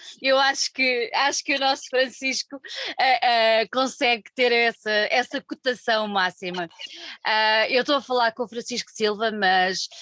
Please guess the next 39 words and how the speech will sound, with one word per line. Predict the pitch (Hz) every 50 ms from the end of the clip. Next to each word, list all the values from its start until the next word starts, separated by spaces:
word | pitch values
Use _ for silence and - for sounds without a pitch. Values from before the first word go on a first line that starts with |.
| - -
se | _ - - 247
eu | 240 247
disser | 202 240 220 - - 233 220 220 220 214 -
que | - 240
é | 220 214
o | 208
Old | 208 220 226 226 202 180
Jerusalem, | 190 208 202 202 214 214 202 233 220 226 220 226 - - - - - _
toda | - 240 240 226 233
a | 226
gente | 202 220 226 226 226 - - - 220 220 226
vai | 180 220 226 220 226
reconhecer | 220 - - - 233 220 202 - - - 202 196 202 190 - - - - - 254 214
e | - 220 220 202
vão | 220 240 240 233
dizer: | 220 247 220 190 233 214 202 - _
"Ah, | 302 330 349 - -
pronto, | _ 196 185 180 175 - - - -
já | 208 185 269 285 285 277
percebo | - - - - 277 262 262 233 254 - -
o, | - - - -
essa | - 247 220 - 240 190
tua | - 240 220
introdução." | 220 208 - 214 196 185 - - - 180 175 170 - - - - - _
Francisco, | - - 233 262 226 - 262 240 - - 240
em | 247 240
primeiro | - 247 254 254 254 240 233
lugar, | 226 226 202 220 202 208 214 208 _ _ _ _ _
muito | 220 247 269 269 285
obrigada | 262 247 233 226 233 202 220 208 202 208 175
por | -
estares | - - 196 196 190 175
aqui, | 196 - - 196 202 226 240 - - - - - _ _
por | -
teres | - - 269 262 254
aceitado | 269 247 - 247 220 - 233 214 208
o | 202
nosso | 202 202 196 196 -
convite. | - 196 185 160 185 208 214 - -